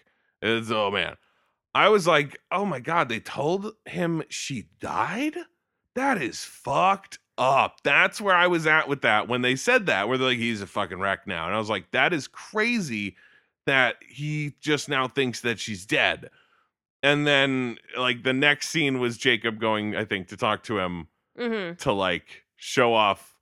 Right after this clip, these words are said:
Speaker 1: crazy shit so that he could then introduce him into the world where Bella is.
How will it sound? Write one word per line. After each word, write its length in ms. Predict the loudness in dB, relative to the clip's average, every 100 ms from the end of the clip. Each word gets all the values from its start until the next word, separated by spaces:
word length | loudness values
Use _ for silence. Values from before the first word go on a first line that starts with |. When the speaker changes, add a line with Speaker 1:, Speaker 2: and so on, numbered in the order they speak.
| _ _
Speaker 1:
crazy 400 | 0 2 2 -2
shit 440 | -4 0 0 0 -6
so 180 | -4
that 180 | 0 0
he 140 | -2 -4
could 160 | -2
then 160 | -2 -2
introduce 580 | -4 -6 -6 -4 -4 -4
him 160 | -4
into 240 | -4 -6 -8
the 100 | -4
world 340 | -2 -4 -4
where 360 | -6 -4 -6 -12 _
Bella 300 | 0 0 -2
is. 560 | 0 -2 -2 -8 -12